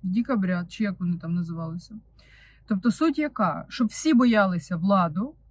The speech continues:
і щоб діти з самого, ну, я не знаю, з самої колиски вже починали, е, поважати, поклонятися владикам і господарям,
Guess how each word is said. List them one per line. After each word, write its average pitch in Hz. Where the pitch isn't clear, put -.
і 233
щоб 226
діти 196
з 185
самого, 180
ну, 190
я 185
не 185
знаю, 175
з -
самої 233
колиски 220
вже 247
починали, 226
е, 208
поважати, 240
поклонятися 196
владикам 196
і 196
господарям, 180